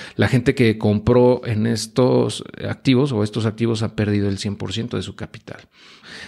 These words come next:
Ahora, por market cap, vamos a ordenarlas otra vez y podemos ver cuáles han sido las criptos del top ten, por ejemplo, o del top veinte,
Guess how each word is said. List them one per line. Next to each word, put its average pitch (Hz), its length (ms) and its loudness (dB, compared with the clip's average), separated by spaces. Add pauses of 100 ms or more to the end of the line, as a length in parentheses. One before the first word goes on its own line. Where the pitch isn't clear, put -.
Ahora, 120 280 4
por 117 140 4
market 135 360 2
cap, 135 180 2
vamos 127 260 0
a 113 40 -2
ordenarlas 104 520 0
otra 123 220 -2
vez 127 260 -4 (440)
y 131 320 2
podemos 117 440 0
ver 113 180 0
cuáles 135 320 0
han 135 100 0
sido 135 200 2
las 113 180 0
criptos 117 380 -2
del 101 200 0
top - 260 -4
ten, 107 200 0
por 120 140 -4
ejemplo, 113 380 -2
o 107 100 0
del 95 200 -6
top 107 200 -6
veinte, 107 400 -2